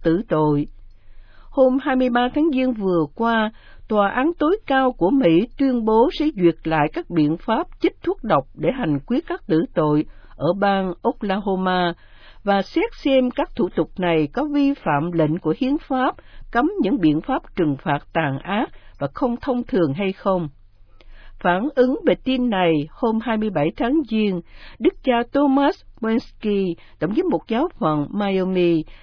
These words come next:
Chủ tịch Ủy ban Công lý Nội địa và Phát triển Nhân bản, và Đức Hồng Y O'Malley, Tổng giám mục giáo phận Boston, Chủ tịch Ủy ban giám mục về các hoạt động bảo vệ sự sống thuộc Hội đồng Giám mục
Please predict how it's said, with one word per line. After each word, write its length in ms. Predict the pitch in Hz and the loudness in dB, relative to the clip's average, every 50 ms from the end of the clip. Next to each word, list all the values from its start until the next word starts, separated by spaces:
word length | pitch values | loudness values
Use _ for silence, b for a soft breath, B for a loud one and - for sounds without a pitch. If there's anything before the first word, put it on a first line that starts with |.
| b b - | b b 2
Chủ 160 | 170 170 226 - - | 2 2 2 0 0
tịch 140 | 185 170 - - - | 0 0 0 -2 -4
Ủy 120 | 165 190 220 | -2 0 0
ban 200 | 262 254 254 254 | 0 -2 -2 -4
Công 280 | - - 247 254 247 | 0 0 0 0 0
lý 280 | 240 226 233 254 285 - 349 | 0 0 2 2 2 0 0
Nội 240 | 226 180 156 156 160 | 2 2 2 2 2
địa 320 | 180 160 156 151 151 156 160 170 - 220 | 2 2 2 4 4 4 2 0 -2 -2
và 120 | 156 151 | -6 -6
Phát 300 | - - 277 349 - - | -4 -4 -6 -6 -4 -2
triển 200 | - 160 165 214 | -2 -2 0 0
Nhân 320 | 240 247 240 226 226 214 180 | 0 0 0 -2 -4 -2 0
bản, 340 | 160 156 151 151 160 208 302 b b b b b b b b b | 0 2 2 2 0 -2 -4 b b b b b b b b b
và 260 | 180 196 190 185 180 | -2 0 2 2 0
Đức 220 | 190 247 427 - | 0 0 -2 0
Hồng 220 | - 269 170 165 - | 0 0 0 2 2
Y 280 | 233 233 226 220 214 - - - - | 2 2 2 2 -2 -2 -6 -6 -2
O'Malley, 640 | - 220 220 214 202 196 196 190 180 180 180 185 185 b b b b b b | 0 0 0 0 0 0 0 2 2 2 2 0 -2 b b b b b b
Tổng 180 | - 160 175 202 | -2 -2 0 0
giám 120 | 294 330 269 | 0 2 2
mục 140 | 180 160 - - | 2 0 0 -4
giáo 220 | 226 226 294 359 359 - - | -2 -2 -2 -2 -4 -4 -4
phận 260 | 190 156 151 156 202 | -2 -2 -2 -2 -2
Boston, 640 | 214 233 359 - - - - 202 185 170 156 147 143 b b b b b b - | -2 -2 -2 -2 -6 -4 0 0 2 2 0 -2 -4 b b b b b b 2
Chủ 180 | 165 165 185 - - | 2 2 2 2 0
tịch 120 | 208 - - - | -2 -4 -4 -2
Ủy 120 | - 185 214 | -2 0 0
ban 240 | 254 254 254 262 254 | 2 0 0 -2 -2
giám 120 | 285 370 440 381 | -4 -2 0 2
mục 200 | 254 247 - - | 2 2 0 0
về 80 | - - - | -6 -6 -4
các 140 | - 269 - - - | -4 -8 -8 -8 -8
hoạt 200 | - 175 - - | -8 -8 -6 -2
động 240 | 170 156 147 165 160 | -2 -2 -2 0 -2
bảo 240 | 160 156 156 190 226 | -2 0 0 -2 0
vệ 140 | - 156 151 156 - - | 0 0 0 0 -4 -4
sự 200 | - 160 156 151 165 | -2 0 0 0 -2
sống 340 | - - 214 208 208 240 330 415 - | -2 -2 -2 0 0 0 -4 -6 -4
thuộc 200 | - 220 - - | -2 -2 -2 -2
Hội 160 | - - - 160 | 0 0 0 2
đồng 160 | 165 156 147 151 | 2 0 0 0
Giám 120 | 190 269 349 | -2 0 0
mục 160 | 247 165 - | 0 0 -2